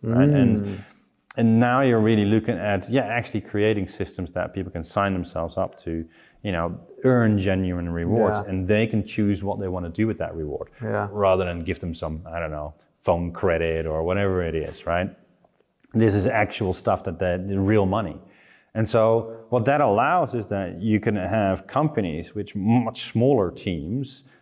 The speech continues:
Speaker 1: that actually say, like, "Right, well, this is, you know, a whole lot of work that, that, that we need to have done.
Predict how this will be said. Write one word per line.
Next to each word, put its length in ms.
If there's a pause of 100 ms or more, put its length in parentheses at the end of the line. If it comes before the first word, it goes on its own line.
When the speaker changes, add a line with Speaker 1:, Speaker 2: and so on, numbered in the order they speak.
(120)
Speaker 1:
that 140
actually 800 (220)
say, 260
like, 200
"Right, 140
well, 140
this 280
is, 320
you 120
know, 160
a 40
whole 260
lot 180
of 80
work 360
that, 320
that, 320
that 180
we 100
need 380
to 100
have 240
done. 280